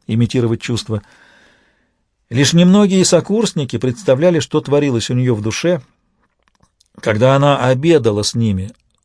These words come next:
в университетской столовой и подхватывала общий смех, не зная причины веселья.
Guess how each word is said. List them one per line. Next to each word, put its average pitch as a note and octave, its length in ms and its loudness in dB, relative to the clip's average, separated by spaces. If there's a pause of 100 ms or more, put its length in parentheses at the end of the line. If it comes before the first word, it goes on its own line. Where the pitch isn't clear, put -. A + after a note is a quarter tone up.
(140)
в A2 100 -4
университетской B2 760 -2
столовой D#3 500 0
и - 140 -10
подхватывала B2+ 640 0
общий C3+ 360 -2
смех, D3 420 -2
не B2 140 0
зная B2 260 0
причины B2+ 340 -4
веселья. A#2 560 -2